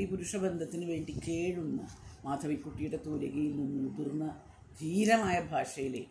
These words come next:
ഡി എച്ച് ലോറൻസിൻ്റെ ശൈലിയാണ്. ആ ധീരത അറിഞ്ഞോ അറിയാതെയോ നാലപ്പാടനിൽ നിന്ന് ലഭിച്ച ആ ജനിതകത്തിൻ്റെ ധീരത തന്നെയാണ്. ജനിതകത്തിൽ എവിടെയോ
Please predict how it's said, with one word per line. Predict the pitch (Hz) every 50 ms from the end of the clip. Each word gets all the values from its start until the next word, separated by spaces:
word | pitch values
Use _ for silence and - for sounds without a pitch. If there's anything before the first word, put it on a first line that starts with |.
| - - - -
ഡി | - 135 - 143
എച്ച് | 147 - - -
ലോറൻസിൻ്റെ | 139 143 143 139 143 135 131 - 139 135 135
ശൈലിയാണ്. | - - 131 127 127 123 123 135 135 131 135 135 - - - - _ - - - -
ആ | 127 143 180
ധീരത | 196 247 254 220 196 175 156 - 143 - - - - - - - - - -
അറിഞ്ഞോ | 120 127 135 139 143 143 151 156 147
അറിയാതെയോ | 139 127 127 127 139 143 - 147 151 151 131 - - - - - -
നാലപ്പാടനിൽ | - 139 143 143 139 - 143 143 139 135 139 143 139 143
നിന്ന് | 143 147 139 139 143
ലഭിച്ച | 135 135 135 - - 127 - - - - 214 226 - - -
ആ | - 156
ജനിതകത്തിൻ്റെ | 190 202 202 160 147 131 131 - 135 - - 127 - 127
ധീരത | 131 131 135 123 117 - - 120
തന്നെയാണ്. | - 135 131 143 147 165 190 202 190 165 143 135 123 - - - - - - - - - - -
ജനിതകത്തിൽ | 131 127 135 131 - 143 139 - 139 127 - - 170 196 247 269 - -
എവിടെയോ | 156 156 143 151 151 160 165 175 175